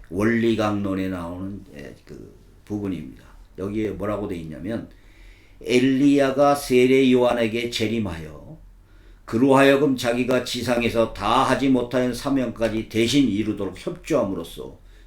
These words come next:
재림 부활의 목적을 달성코자 하였으므로 사명으로 보면 세례 요한의 육신은 곧 엘리야의 육신의 대신도 되었었기 때문이다.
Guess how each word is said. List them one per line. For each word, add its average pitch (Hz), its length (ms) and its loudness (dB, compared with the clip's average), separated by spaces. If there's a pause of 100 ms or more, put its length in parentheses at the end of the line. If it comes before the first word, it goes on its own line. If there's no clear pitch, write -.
(100)
재림 120 600 4
부활의 101 500 -2
목적을 92 760 -6 (280)
달성코자 127 800 -6
하였으므로 104 920 -2 (560)
사명으로 156 1000 2
보면 95 580 -6 (400)
세례 117 600 4
요한의 98 440 -2
육신은 - 720 -2 (460)
곧 143 360 0 (480)
엘리야의 110 760 2
육신의 95 600 -6
대신도 101 920 -4
되었었기 95 720 -8
때문이다. 76 840 -16